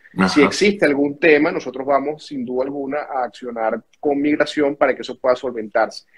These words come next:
Speaker 2: Pero la, la realidad también, Sergio, es que tenemos que ser conscientes de varias cosas. Uno, cada país es autónomo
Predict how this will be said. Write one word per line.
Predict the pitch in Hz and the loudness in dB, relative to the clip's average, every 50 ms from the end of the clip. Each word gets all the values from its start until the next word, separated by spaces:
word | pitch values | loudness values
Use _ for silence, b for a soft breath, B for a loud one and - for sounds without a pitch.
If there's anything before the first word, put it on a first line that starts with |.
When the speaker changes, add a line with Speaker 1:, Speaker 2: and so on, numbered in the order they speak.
| b b b b b _ | b b b b b _
Speaker 2:
Pero | - 170 170 160 156 165 185 190 - - | 4 6 6 6 4 2 0 -6 -8 -12
la, | 175 160 143 143 139 135 - | -12 -10 -8 -8 -8 -8 -10
la | 147 139 135 131 | -10 -10 -10 -10
realidad | 131 131 127 127 131 127 123 120 | -10 -10 -12 -10 -8 -8 -8 -8
también, | 123 156 165 180 170 165 156 156 | -8 -10 -10 -6 -6 -6 -6 -6
Sergio, | 156 180 160 143 139 165 180 165 - _ _ _ | -6 -8 -8 -6 -6 -8 -10 -10 -14 _ _ _
es | - 143 - | -16 -12 -8
que | - 156 | -8 -4
tenemos | 151 160 139 131 131 131 | -2 -2 -2 -2 -2 -4
que | 160 | -4
ser | - - 127 127 | -4 -4 -4 -2
conscientes | - - 151 151 143 - - 170 156 135 123 117 - 147 143 | 2 4 4 4 4 4 4 6 6 6 4 2 0 -2 0
de | 139 131 | 2 4
varias | 120 120 123 127 - | 4 4 4 2 2
cosas. | - - 156 143 - - 104 - _ - | 2 4 4 4 2 -2 -12 -12 _ -2
Uno, | 185 180 165 147 143 147 143 - | 2 2 4 4 2 0 0 2
cada | - 131 139 147 - | 4 4 4 4 4
país | 156 147 143 139 | 2 0 0 -2
es | 151 156 | -6 -6
autónomo | 156 160 156 147 - 151 139 139 139 135 151 160 165 | -6 -8 -8 -6 -4 -4 -4 -4 -4 -4 -6 -8 -10